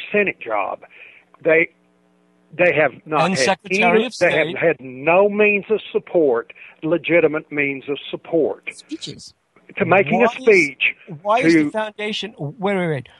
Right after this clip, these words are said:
Speaker 2: Why is the foundation, that's Bill Clinton's foundation, it's only hers much later. Remember, when they left the White House in two thousand, she was, sh-, uh, she ran for the Senate and won, and she won for two terms. So she couldn't be a part of the foundation. So she's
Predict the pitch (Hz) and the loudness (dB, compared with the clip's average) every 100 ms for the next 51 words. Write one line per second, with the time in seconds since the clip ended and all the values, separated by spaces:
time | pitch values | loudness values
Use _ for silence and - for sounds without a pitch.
0 | - - - 165 214 262 277 - 180 220 | -20 -16 -2 4 6 6 2 -4 -6 0
1 | 208 190 180 175 - 131 131 135 131 135 | 0 2 0 2 0 -2 -2 -4 -2 2
2 | 202 - 196 202 147 - 151 143 135 135 | 2 2 0 0 -2 2 2 2 0 -2
3 | 151 147 - 165 165 151 151 139 165 147 | -2 -2 2 2 4 4 4 2 0 0
4 | - 175 190 165 143 160 214 170 147 147 | 0 2 2 2 2 2 2 2 0 0
5 | 147 208 208 190 185 - 151 160 180 180 | 2 0 2 0 0 -4 -2 2 2 0
6 | 175 - 151 143 151 139 190 196 196 156 | -2 -4 -8 -8 -8 -4 2 4 4 0
7 | 123 113 _ - - - - 202 233 233 | -10 -12 _ -20 -20 -12 -4 -2 0 0
8 | - - 131 - 190 147 - 151 147 - | -2 -4 -2 0 2 2 0 -2 -2 -2
9 | 156 190 208 202 180 - 190 175 170 151 | 2 2 2 -4 -4 -2 0 0 0 0
10 | 143 143 190 165 127 127 _ - 139 139 | 2 4 6 4 0 -8 _ -10 -4 -4
11 | - 156 170 170 165 - 151 156 147 131 | -2 0 0 0 -6 -4 -2 0 0 -2
12 | 123 - - - - 165 - 147 - 262 | -12 -20 -20 -10 -2 0 0 -2 0 0
13 | 202 202 165 165 160 143 143 151 151 135 | 0 -4 2 4 4 2 -6 -4 -2 -4
14 | 139 127 123 - _ - 156 139 156 | -6 -6 -8 -12 _ -4 -4 -2 -2